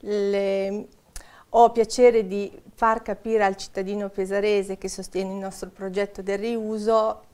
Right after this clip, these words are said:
Gulliver cosa fa, chi è, e la nostra comunità e la nostra vita quotidiana. Allora, per chi non ci conosce, noi siamo,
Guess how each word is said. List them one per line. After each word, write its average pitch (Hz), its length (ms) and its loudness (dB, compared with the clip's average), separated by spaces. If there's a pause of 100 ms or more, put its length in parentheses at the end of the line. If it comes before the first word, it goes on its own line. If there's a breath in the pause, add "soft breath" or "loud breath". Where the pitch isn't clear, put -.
(220)
Gulliver 226 920 4
cosa 202 340 -2
fa, 240 460 0 (120)
chi - 220 -8
è, 208 400 2 (100)
e 202 280 -2
la 208 120 -4
nostra 208 380 -2
comunità 214 680 0
e 233 60 2
la 185 80 0
nostra 185 340 -6
vita 185 260 -8
quotidiana. 180 720 -6
Allora, 196 500 0 (240 loud breath)
per 247 180 4
chi 247 260 0
non 240 160 0
ci 240 100 -10
conosce, 294 460 -2
noi 247 240 -2
siamo, 202 520 -6